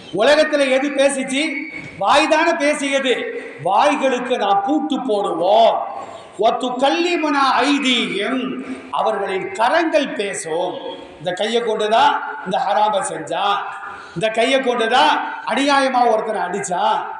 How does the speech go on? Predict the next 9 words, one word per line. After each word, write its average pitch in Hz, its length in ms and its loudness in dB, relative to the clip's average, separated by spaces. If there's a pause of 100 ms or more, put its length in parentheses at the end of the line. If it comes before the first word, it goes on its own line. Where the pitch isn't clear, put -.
(280)
இந்த 202 160 2
கையை 302 340 4
கொண்டுதான் 277 420 0
கடன் 254 360 0
வாங்கினா, 220 640 2 (420)
வாங்கின 285 480 2
கடனை 262 280 -2
திருப்பி 277 460 -2
கொடுக்கல, 220 560 2